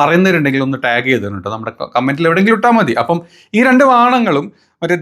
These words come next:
ദേശീയ, ആ, അധ്യാപക പരിഷത്ത് എന്ന് പറഞ്ഞിട്ടുള്ള സംഘപരിവാണ, ആ, ഒരു അധ്യാപക സംഘടനയിലെ അംഗങ്ങളാണ്. അതുകൊണ്ടാണ് ഈ ഗസ അവിടുത്തെ പിള്ളേരെ ഇസ്രായേൽ കൊല്ലുന്നു എന്നൊക്കെ പറഞ്ഞപ്പോൾ ഈ ഇസ്രായേൽ സ്നേഹം കയറിയിട്ട് ഈ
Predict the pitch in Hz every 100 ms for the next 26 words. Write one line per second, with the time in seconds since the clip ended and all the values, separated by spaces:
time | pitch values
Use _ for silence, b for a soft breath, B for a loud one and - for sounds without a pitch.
0 | 180 202 - 233 240 240 - - 143 151
1 | 147 147 214 214 214 220 180 175 - 202
2 | 196 175 170 175 160 160 160 139 170 -
3 | 170 185 208 208 190 165 165 202 - 135
4 | 131 131 131 139 - 151 139 127 170 170
5 | 170 165 135 131 139 135 135 147 120 127
6 | 147 156 143 107 160 233 b - 117 135
7 | 165 170 147 151 127 113 120 120 - 143
8 | 139 B B - 127 139 151 131 123 139
9 | 143 143 120 117 117 135 143 151 131 120
10 | 135 147 143 143 120 117 120 120 120 117
11 | - 135 139 143 143 127 117 123 147 123
12 | 120 117 113 135 B B 135